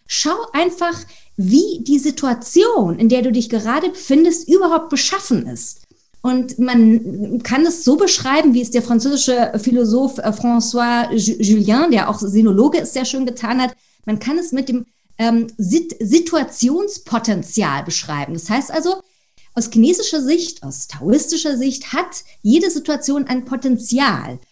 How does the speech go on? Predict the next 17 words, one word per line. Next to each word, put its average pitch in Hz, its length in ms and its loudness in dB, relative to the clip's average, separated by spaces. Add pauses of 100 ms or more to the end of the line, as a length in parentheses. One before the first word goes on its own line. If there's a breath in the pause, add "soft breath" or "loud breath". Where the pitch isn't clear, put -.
(160)
auf 226 240 -2
dem 311 240 4
du 320 100 2
quasi 262 500 -2
surfen 269 680 -2
kannst. - 720 -10 (280 soft breath)
Also 233 280 2 (180)
du 247 80 0
schaust 311 580 -2
erstmal, 220 600 0 (260 loud breath)
was 233 420 -2
ist 359 220 -4
sozusagen 302 720 -2
das, 311 340 -2
was 302 380 -6
von 254 320 2
selber 226 640 0